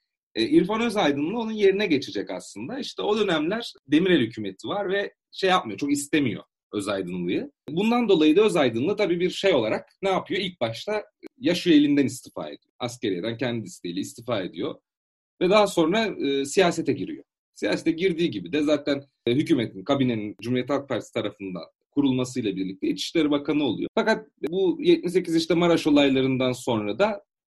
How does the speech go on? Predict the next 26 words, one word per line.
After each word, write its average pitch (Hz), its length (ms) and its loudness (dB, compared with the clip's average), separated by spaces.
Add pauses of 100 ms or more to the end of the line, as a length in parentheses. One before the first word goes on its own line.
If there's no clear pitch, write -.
adam 175 500 0
bakanlıktan 170 680 2
da, 98 60 0
İ-, 131 200 -2
İçişleri 143 360 0
Bakanlığından 135 560 0
da 95 40 -2
istifa 87 400 -8
ediyor. 98 260 -2
Orada 123 180 0
bir 123 60 0
sorumluluk 117 540 -4
yükleniyor. 82 540 -12
Diyor - 140 4
ki, 117 60 -8
"Ben 123 420 -2
bu, 123 120 -8
bu 110 80 -8
noktada 117 320 -6
istifa 113 380 -4
etmeliyim." 87 400 -10 (240)
Bin 170 240 -2
dokuz 240 220 0
yüz 156 180 -4
seksen 190 360 2
ihtilalinden 120 800 0